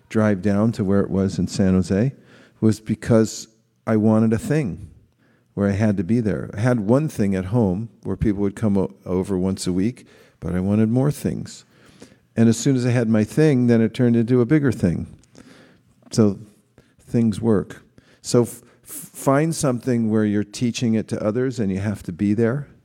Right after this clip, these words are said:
on a regular basis. Otherwise, if you're by yourself, you go like, "Well, maybe I, I got this other thing to do right now." But make that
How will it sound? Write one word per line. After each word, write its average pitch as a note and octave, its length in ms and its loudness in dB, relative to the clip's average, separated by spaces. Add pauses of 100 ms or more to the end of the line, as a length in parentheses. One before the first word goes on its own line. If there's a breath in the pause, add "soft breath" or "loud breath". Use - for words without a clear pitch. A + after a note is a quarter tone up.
(380)
on F#2+ 100 -2
a F#2 60 0
regular G2 360 0
basis. G#2 540 -4 (100)
Otherwise, A#2+ 400 2
if A2+ 120 -10
you're A2 80 2
by A2 160 0
yourself, A2 520 -2
you G#2+ 60 -6
go G#2 100 -2
like, G2 240 -4 (460 soft breath)
"Well, A2 80 0
maybe C#3 300 2
I, - 40 -8 (320)
I A#2 120 -4
got A2+ 140 0
this G#2+ 220 -6 (520)
other A#2 180 -2
thing G#2 280 2
to F2 60 -2
do F2+ 160 -4
right E2 240 -6
now." F#2 300 -6 (720 soft breath)
But - 140 -2
make A#2 260 2
that A#2 320 0